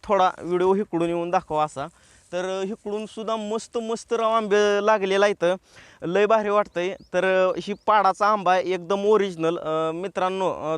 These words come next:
तुम्ही जर शहरात राहत असाल तर तुम्हाला गाड्यावरचं किंवा कार्पेट टाकून पिकवलेलं आंबं खायला भेटत असतील आणि त्या आंब्यावरती माश्या वगैरे खूपच राव घाण भेटत असेल खायला.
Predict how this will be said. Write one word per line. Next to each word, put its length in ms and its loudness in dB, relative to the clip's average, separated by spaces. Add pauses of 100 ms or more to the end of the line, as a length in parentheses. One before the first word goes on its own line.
तुम्ही 200 -4
जर 120 -2
शहरात 400 0
राहत 240 -2
असाल 360 0 (360)
तर 100 -2
तुम्हाला 680 2 (180)
गाड्यावरचं 720 0 (200)
किंवा 200 2 (100)
कार्पेट 400 0
टाकून 360 -2
पिकवलेलं 440 -2
आंबं 340 0
खायला 280 2
भेटत 360 0
असतील 380 0 (300)
आणि 180 -4
त्या 100 2
आंब्यावरती 540 0
माश्या 400 -2
वगैरे 280 -2 (100)
खूपच 440 -4
राव 200 4
घाण 260 -4
भेटत 340 -2
असेल 300 -2
खायला. 360 -2